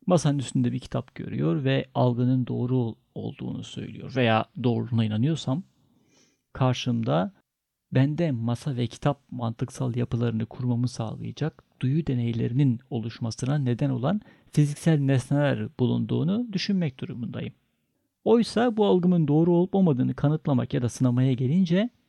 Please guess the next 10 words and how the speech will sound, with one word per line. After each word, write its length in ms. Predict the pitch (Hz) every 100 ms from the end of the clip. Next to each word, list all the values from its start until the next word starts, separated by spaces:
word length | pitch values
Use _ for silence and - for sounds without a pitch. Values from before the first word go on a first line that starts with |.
| _ _ -
yapabileceğimin 880 | 156 175 165 139 120 123 127 120 117 -
tümü 380 | 180 175 175 185 _ _ _
algının 480 | 156 139 131 135 151
kendi 340 | - 120 127 151
sürekliliği 580 | - 127 117 120 147
içinde 500 | 165 - - 120 135 - _ _ _ _ _ _ _ _ _ 165
ve 160 | 180
başkalarınınkiyle 960 | 143 135 143 143 151 180 175 - 123 160
tutarlı 440 | - - 143 147
olduğunu 500 | 139 113 117 143 190